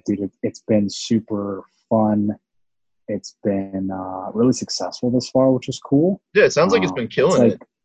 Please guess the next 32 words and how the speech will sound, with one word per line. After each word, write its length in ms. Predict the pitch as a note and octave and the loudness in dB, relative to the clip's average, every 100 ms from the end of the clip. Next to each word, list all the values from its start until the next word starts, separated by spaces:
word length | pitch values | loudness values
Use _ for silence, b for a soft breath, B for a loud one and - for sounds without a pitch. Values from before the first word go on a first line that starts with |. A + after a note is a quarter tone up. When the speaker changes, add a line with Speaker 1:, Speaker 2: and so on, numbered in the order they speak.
| _ _ _ _ _ | _ _ _ _ _
Speaker 1:
yeah, 480 | G#2+ B2+ C#3+ A#2+ G2 F#2+ | -8 0 2 2 0 2
dude, 140 | A#2+ | 2
it, 220 | A#2 B2+ - | 0 -4 -6
it 140 | D3 C3 | -2 2
just, 180 | C#3 C#3+ | 2 0
it, 140 | B2 B2 | -2 2
like, 220 | A2 - - | 0 -2 -12
it 140 | A#2+ | -12
surprised 480 | - - - G#2+ F#2 | -12 -8 -2 0 2
all 160 | B2 D#3 | 4 4
of 80 | F2 | 0
us. 300 | - - - | -8 -12 -6
You 60 | G#2+ | -2
know, 120 | G#2+ | 0
we 140 | G#2 G#2 | 0 2
ordered, 440 | A2 A#2 A#2 - _ _ _ | 2 4 2 0 _ _ _
Speaker 2:
<laughs> 340 | _ _ _ - | _ _ _ -6
Speaker 1:
um, 840 | G#2+ G#2 G2+ G2+ G2 G2 F#2+ F#2+ - _ _ _ _ _ | -4 -2 -4 -4 -6 -8 -12 -16 -18 _ _ _ _ _
we, 180 | B2 A2+ | -2 -2
we 140 | A#2+ A2 | 0 0
made 160 | G#2+ | 2
our 120 | G#2 F#2+ | 2 0
first 320 | G#2+ F#2+ - | -2 -4 0
run 540 | B2+ C3+ C#3 B2+ B2 - | 4 6 6 6 2 -10
of 120 | - | -14
product 480 | - A2+ A2+ A#2+ A2+ | -4 0 2 0 0
and 80 | G2+ | -4
we 80 | F#2+ | -4
sold 260 | - G#2+ | -2 -2
out 140 | G2+ G2 | -2 -4
in, 60 | |
like, 140 | F#2 | -8